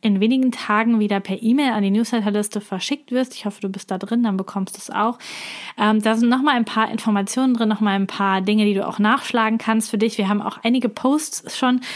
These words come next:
auf dem Instagram-Account gemacht zu den unterschiedlichen Bereichen, wo du dann auch schon mal nachschlagen kannst, was bedeutet dann welche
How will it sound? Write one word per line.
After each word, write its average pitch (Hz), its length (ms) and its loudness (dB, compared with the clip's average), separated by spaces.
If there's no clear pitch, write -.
auf 208 140 -2
dem 214 120 -2
Instagram-Account 233 840 2
gemacht 214 400 2
zu - 160 -2
den 233 80 2
unterschiedlichen 240 680 2
Bereichen, 214 480 2
wo 214 60 2
du 202 120 2
dann 190 120 -2
auch 196 140 -4
schon 214 120 0
mal 196 120 4
nachschlagen 208 480 2
kannst, 202 280 0
was 208 200 -2
bedeutet 226 480 0
dann 202 180 2
welche 202 260 -2